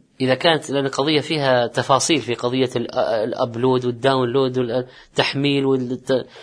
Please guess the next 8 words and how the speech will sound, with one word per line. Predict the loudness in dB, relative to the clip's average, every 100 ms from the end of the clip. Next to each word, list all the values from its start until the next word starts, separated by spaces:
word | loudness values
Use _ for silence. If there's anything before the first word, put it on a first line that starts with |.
| -18 -2
و-، | 4 6 6 2
وكم | -2 0 2
راح | 2 2
يدفع | 0 4 2
صاحب | 4 2 2 -2
الش-، | -4 -6
ال-، | -8 -6 -6 -6
الشبكة. | -4 -2 -2 -4 -8